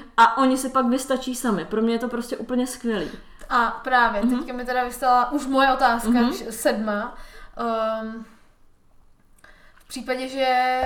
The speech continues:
Speaker 2: je teda učíš testovat tou virgulí,
Speaker 1: Mhm.
Speaker 2: oni se to za ten kurz
Speaker 1: Naučí.
Speaker 2: ne-, naučí, OK.
Speaker 1: Mhm.
Speaker 2: Hele, ale proč by si měli chtít teda testovat? Proč by někdo měl chtít jít na ten kurz?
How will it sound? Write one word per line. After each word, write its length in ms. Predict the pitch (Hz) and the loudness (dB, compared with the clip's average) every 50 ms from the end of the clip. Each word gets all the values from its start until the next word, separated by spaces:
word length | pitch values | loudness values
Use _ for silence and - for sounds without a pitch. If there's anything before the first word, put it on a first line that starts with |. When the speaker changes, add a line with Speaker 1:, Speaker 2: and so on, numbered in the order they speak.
| 254 - - | -2 -4 -8
Speaker 2:
je 180 | 240 233 247 | -10 -10 -10
teda 540 | 240 - 262 254 254 285 294 302 302 285 - - | -8 -6 -6 -4 -2 0 0 0 0 -2 -4 -6
učíš 800 | 240 220 226 - - 294 302 302 302 302 294 - - - - - - | -10 -14 -12 -8 -6 -4 -4 -4 -4 -6 -8 -10 -14 -16 -16 -14 -10
testovat 540 | - 226 214 - - - 254 254 254 254 254 | -10 -8 -8 -8 -8 -6 -4 -2 -2 -2 -2
tou 220 | - 320 339 339 | -2 -4 -4 -4
virgulí, 400 | 277 254 240 226 208 196 214 220 | -6 -6 -6 -6 -6 -4 -2 -2
Speaker 1:
Mhm. 420 | 262 254 214 208 226 - 330 196 - - - - - - - - - - - _ _ - _ _ _ _ _ _ _ - - - - - | 0 0 0 -2 -2 -6 -8 -12 -18 -20 -20 -20 -20 -20 -20 -20 -20 -20 -20 _ _ -20 _ _ _ _ _ _ _ -20 -20 -20 -20 -12
Speaker 2:
oni 240 | - 233 233 240 240 | -6 -4 -2 -2 -2
se 140 | 240 - 269 | -2 -4 -4
to 120 | 269 269 277 277 269 262 | -4 -4 -4 -4 -4 -6
za 160 | - 254 247 | -6 -6 -6
ten 220 | - 262 269 269 | -4 -4 -6 -6
kurz 600 | 269 - 254 254 262 269 - - - - - - - - | -6 -8 -10 -12 -10 -12 -12 -12 -14 -14 -16 -16 -14 -8
Speaker 1:
Naučí. 380 | 214 214 202 202 202 - 269 | -4 -4 -4 -4 -4 -4 -2
Speaker 2:
ne-, 140 | 262 277 277 277 | -2 -2 -2 -2
naučí, 500 | 254 247 233 220 220 214 208 - - - | -4 -2 -2 -2 -2 -4 -8 -8 -8 -6
OK. 160 | 233 214 - 208 185 185 240 - | -6 -6 -6 -6 -6 -8 -8 -6
Speaker 1:
Mhm. 220 | 214 202 233 247 247 - | -6 -6 -4 -6 -6 -4
Speaker 2:
Hele, 140 | 240 240 | -2 0
ale 180 | 247 240 247 240 240 - - - | 0 0 0 -2 -4 -4 -2 2
proč 300 | 254 240 233 226 220 226 | 2 4 4 2 0 -2
by 140 | 233 320 | -4 -4
si 140 | 320 - 392 370 | -6 -6 -6 -6
měli 280 | 320 269 240 220 220 214 | -4 -4 -4 -4 -6 -8
chtít 320 | 220 - - 220 - - - - | -10 -12 -14 -16 -16 -16 -14 -12
teda 200 | 220 208 208 208 | -10 -8 -8 -8
testovat? 580 | 208 - 202 196 - - - - 196 190 190 - - - - | -8 -10 -12 -12 -12 -12 -12 -10 -10 -10 -12 -14 -12 -10 -4
Proč 180 | - 311 320 320 | -2 -2 -2 -2
by 100 | 311 370 | -2 -2
někdo 280 | 349 330 294 294 320 | -2 -2 -2 -2 -2
měl 240 | 320 302 302 302 311 | -2 -2 0 0 -2
chtít 300 | 311 311 - 285 285 - | -2 -4 -6 -10 -10 -8
jít 140 | 285 285 269 | -8 -8 -6
na 100 | 277 277 | -8 -6
ten 180 | 277 294 285 285 | -6 -6 -8 -8
kurz? 440 | - 254 240 233 220 220 - - | -8 -8 -8 -8 -8 -10 -12 -16